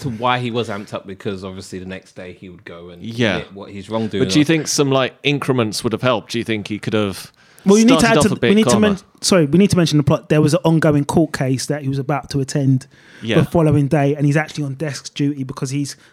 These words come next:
Speaker 3: kind of partially suspended because of an incident that has taken place before the film starts, isn't
Speaker 1: Well,
Speaker 3: it?
Speaker 1: it's not suspended. That's what always happens in America. You
Speaker 3: Sure.
Speaker 1: shoot someone when you're on duty, they put you on desk duty.
Speaker 3: Spoiler
Speaker 1: They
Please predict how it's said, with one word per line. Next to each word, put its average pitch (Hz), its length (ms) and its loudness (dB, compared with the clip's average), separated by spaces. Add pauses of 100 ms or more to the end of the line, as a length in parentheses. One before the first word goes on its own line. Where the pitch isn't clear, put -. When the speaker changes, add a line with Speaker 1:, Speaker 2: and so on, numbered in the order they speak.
Speaker 3:
kind 156 160 -2
of 143 100 -10
partially 147 500 -2
suspended 143 920 -2 (400)
because 139 280 -4
of 135 80 -2
an 139 60 0
incident 143 540 -4
that 143 240 -10 (260)
has 143 120 -8
taken 139 280 -8
place 139 200 -10
before 139 260 -10
the 131 60 -10
film 127 200 -12
starts, - 580 -10
isn't 147 120 -6
Speaker 1:
Well, 208 120 4
Speaker 3:
it? 208 40 0
Speaker 1:
it's 208 120 -2
not 208 140 0
suspended. 151 400 0
That's 139 160 0
what 139 80 -2
always 123 180 2
happens 104 300 -2
in 101 80 0
America. 101 600 0
You 113 140 0
Speaker 3:
Sure. 143 160 2
Speaker 1:
shoot 139 200 4
someone 110 480 2
when 104 140 0
you're 104 100 0
on 98 60 -2
duty, 101 280 0
they 92 100 -4
put - 160 -2
you 87 80 -4
on 90 60 -8
desk 98 320 -2
duty. 85 400 -6
Speaker 3:
Spoiler - 260 2
Speaker 1:
They 143 100 6